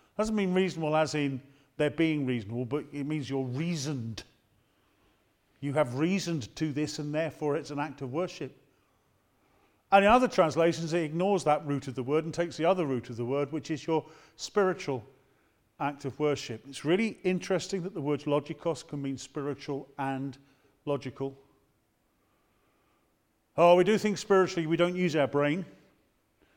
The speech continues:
We do things with the brain, I don't want all this spiritual mush. No. It's the, the Greek and the New Testament, it's,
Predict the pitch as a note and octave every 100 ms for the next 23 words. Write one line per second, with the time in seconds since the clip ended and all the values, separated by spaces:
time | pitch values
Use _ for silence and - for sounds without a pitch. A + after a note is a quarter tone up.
0 | _ _ _ _ _ _ _ D3+ - B2
1 | D#3 G3 - E3+ D3+ D3+ E3 E3 E3 D3+
2 | D#3 D#3+ D#3 D3+ - - E3 D3 C#3 B2+
3 | - C3 C3 D3 - - - D#3+ A#3 C4+
4 | C3 - - - _ _ _ _ _ _
5 | _ _ - D3 - C#3 D#3 C3+ C#3+ C3+
6 | D#3 E3 E3+ C3+ C3 D3+ D3 D#3+ - C#3+
7 | D3 A2+